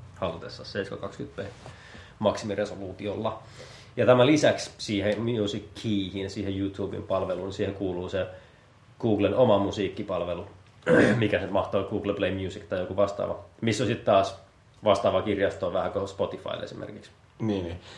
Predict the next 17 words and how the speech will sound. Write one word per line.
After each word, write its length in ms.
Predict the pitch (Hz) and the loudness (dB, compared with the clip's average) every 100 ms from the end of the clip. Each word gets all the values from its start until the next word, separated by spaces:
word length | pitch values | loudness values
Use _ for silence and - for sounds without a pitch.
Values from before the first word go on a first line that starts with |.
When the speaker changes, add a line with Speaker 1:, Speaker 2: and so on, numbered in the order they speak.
| - | -4
Speaker 1:
Mut 80 | 107 | 4
Speaker 2:
Mut 100 | 110 | 6
et 80 | |
Speaker 1:
et 60 | 107 | 10
Speaker 2:
toisaaltahan 560 | 139 135 135 120 117 113 | 12 12 12 12 8 10
tää 120 | 110 | 8
tarkoittaa 600 | 117 113 110 - 113 117 | 10 8 6 6 10 10
artistille 600 | 117 104 101 - 98 101 | 10 6 -2 -2 -4 -4
sitä, 420 | - 107 104 107 | -4 -6 -2 -2
et, 60 | 101 - - - - - | -2 -6 -20 -20 -18 -6
et 160 | 90 | -4
ne 280 | 104 104 101 120 | 0 2 2 4
hyödyntää 460 | 120 117 107 104 107 | 10 12 10 4 4
niitten 360 | 107 - 107 | 2 2 0
promomateriaalia, 1080 | 104 120 127 123 110 101 95 107 98 98 98 | 2 8 10 12 10 8 6 4 10 10 10
eli 160 | 98 101 | 6 6
musiikkivideo, 1040 | 120 117 110 - 98 98 95 95 95 90 | 6 4 2 0 -2 0 2 4 4 2